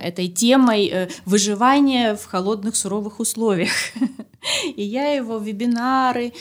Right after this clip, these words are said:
э, слушала неоднократно. Вот. И он и говорит, что,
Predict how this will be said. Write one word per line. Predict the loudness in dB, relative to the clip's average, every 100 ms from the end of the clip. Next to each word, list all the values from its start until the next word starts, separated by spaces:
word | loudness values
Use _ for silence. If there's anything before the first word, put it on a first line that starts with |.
| -16 -18 -10
э, | -8 -6 -6 -6
слушала | -2 -2 -2 -2 -4 -4
неоднократно. | -4 -6 -2 -4 -2 -4 -4 -4 -8 -10 _ _ _ _ _ _ -20 -20 -20 _ _ _ _
Вот. | 2 4 4 4 0 -2 -4 -8 -12
И | -10 -2 0 0 0 -2 -2 -4 -6
он | -10 -4 2 4
и | 4
говорит, | 2 2 2 0
что, | -2 0 0